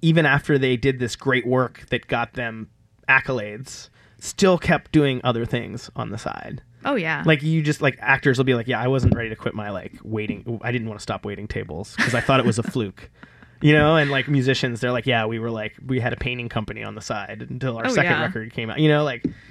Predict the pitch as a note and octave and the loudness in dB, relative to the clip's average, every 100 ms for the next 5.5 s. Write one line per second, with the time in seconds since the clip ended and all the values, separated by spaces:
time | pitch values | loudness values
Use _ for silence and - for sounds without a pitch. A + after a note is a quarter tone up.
0 | - - - - C#3+ A3+ F3+ D#3 D#3+ D#3 | -20 -20 -14 -4 -4 0 0 0 0 0
1 | C#3 B2+ B2 G#2+ _ _ _ - - _ | -2 -6 -12 -14 _ _ _ -20 -20 _
2 | F3 D#3+ - D#3 C#3+ - C3+ C3+ C3+ B2+ | 0 2 2 2 2 -2 -4 -2 0 0
3 | B2 B2+ - D#3 G3 - - - - - | 2 0 0 -2 -2 -8 0 0 0 -4
4 | G3+ - C4 - - A3 A3+ G3 F#3+ G#3 | -4 2 2 2 -4 2 6 8 10 8
5 | B3+ F4 G#4 - - | 6 0 0 -6 -14